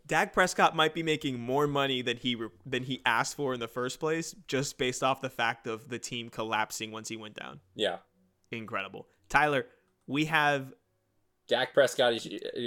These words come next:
Speaker 2: Graham Mertz is your next Dak, Dak Prescott.
Speaker 1: Y-, yes, yes. Uh, Tyler, I'm just gonna iso, and I'm just gonna let you take the floor for the next one.
Speaker 2: Oh, okay. <laughs> All right.
Speaker 1: Have at it, buddy.
Speaker 2: All
Speaker 1: I
Speaker 2: right,
Speaker 1: want you
Speaker 2: well,
Speaker 1: to be
Speaker 2: next one.
Speaker 1: happy. I,
Speaker 2: The
Speaker 1: I
Speaker 2: most,
Speaker 1: want you to be happy.
Speaker 2: the most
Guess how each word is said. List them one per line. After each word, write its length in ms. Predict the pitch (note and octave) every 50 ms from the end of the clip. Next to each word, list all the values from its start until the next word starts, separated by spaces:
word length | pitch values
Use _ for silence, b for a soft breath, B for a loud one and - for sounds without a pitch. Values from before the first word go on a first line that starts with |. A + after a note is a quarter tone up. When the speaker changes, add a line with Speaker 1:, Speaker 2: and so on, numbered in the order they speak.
| A2 G#2+ A2
Speaker 2:
Graham 220 | - C3+ C#3+ D3+ D#3
Mertz 160 | D3+ C#3 -
is 100 | B2+ A#2+
your 100 | B2 B2+
next 220 | B2+ A#2+ A2+ -
Dak, 200 | - A#2+ A2+ G#2+ - - - G#2+
Dak 180 | G#2+ G#2+ G2 -
Prescott. 400 | - G2 F#2+ - - E2 D#2+ - _ _ _ _ _ _ _ _ -
Speaker 1:
Y-, 80 | - - _ _ _ _ _ _ _ _ _
yes, 440 | - C#3+ C3+ D3 A#2+ F#2 - - - -
yes. 320 | - - - - - - _ -
Uh, 160 | C#3+ C3+ C3+ - - _ -
Tyler, 320 | - E3 E3+ E3+ D#3+ D3+ -
I'm 160 | - D3+ F3 F#3
just 180 | G3+ G#3+ -
gonna 220 | - F#3+ D#3 C#3+ - -
iso, 540 | A#2+ B2 C3 - - D#3 D3+ D3+ D#3+ D3+ C3
and 100 | B2+ B2
I'm 80 | A#2+ B2+
just 120 | - -
gonna 140 | C#3+ B2+ A#2+
let 200 | A#2 A#2 A2+ B2+
you 80 | C3 B2+
take 220 | - C3 A2 -
the 40 | -
floor 240 | - - A#2 A2+ G#2+
for 100 | - -
the 60 | G#2+
next 260 | G2 G2+ G#2+ - - -
one. 120 | - B2+ C3 - _ _ _ _ - _ _ _ _ _ _ _ _ _ _ b b b b b b b
Speaker 2:
Oh, 260 | - E3 F#3+ G3 F3 -
okay. 440 | D#3 E3 G3 - F3 C3+ C3+ D#3 -
<laughs> 20 | -
All 180 | B2 C#3+ E3 - - -
right. 140 | - C3+ D3
Speaker 1:
Have 100 | F3 E3+
at 200 | E3 D#3 D3+ C#3
it, 120 | B2 -
buddy. 220 | - A#2 A#2 A2+ G#2+ B B B B B
Speaker 2:
All 80 | -
Speaker 1:
I 40 | D3 D#3+
Speaker 2:
right, 60 | F3+
Speaker 1:
want 140 | F#3+ A3 -
you 40 | D3
Speaker 2:
well, 80 | D3
Speaker 1:
to 40 | D3
be 40 | D#3+ E3+ F3+
Speaker 2:
next 100 | E3 -
one. 180 | D#3 C#3 B2+
Speaker 1:
happy. 140 | A#2 G2+ G2+ -
I, 120 | B2+ C#3+ D#3
Speaker 2:
The 80 | F3 E3
Speaker 1:
I 80 | D#3
Speaker 2:
most, 180 | E3 E3+ F#3 G3
Speaker 1:
want 220 | F3 F3+ F3+ -
you 60 | E3+
to 60 | D3 D3
be 140 | C#3 D3
happy. 320 | B2+ A#2+ D3 E3 F#3+ A3 B3
Speaker 2:
the 60 | G#3
most 800 | G#3 G3+ G3+ G#3 A3 A3 F3 B2 A#2+ - - - - - - -